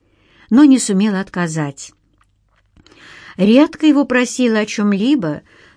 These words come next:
такая милая, женственная и настойчивая дама. Ева записала электронный адрес Войтовского.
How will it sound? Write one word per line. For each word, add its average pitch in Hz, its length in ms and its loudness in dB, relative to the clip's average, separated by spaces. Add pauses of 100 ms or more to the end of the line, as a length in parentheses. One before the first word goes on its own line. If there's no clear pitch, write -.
такая 202 400 2
милая, 220 480 4
женственная 226 1040 0 (360)
и 214 380 0
настойчивая 254 1040 0
дама. 170 600 -2 (1080)
Ева 302 340 2
записала 254 580 -2
электронный 214 720 -2
адрес 190 480 -4
Войтовского. 165 840 -8